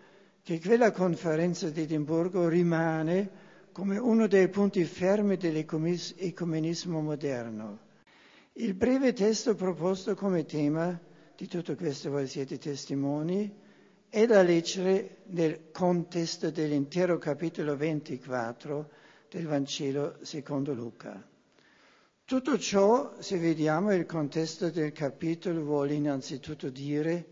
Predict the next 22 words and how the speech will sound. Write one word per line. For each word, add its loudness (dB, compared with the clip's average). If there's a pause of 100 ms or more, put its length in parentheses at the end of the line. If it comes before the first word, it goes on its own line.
(420)
la -4
croce -8
e -6
la -4
risurrezione. -10 (960)
Hanno -6
visto -14 (160)
la -12
crocifissione -10
del -10
Signore, -4
vedono 2 (420)
il 0
risorto 2
e -2
così -6
cominciano -2
a -2
capire -6
tutte -8
le -6
scritture -10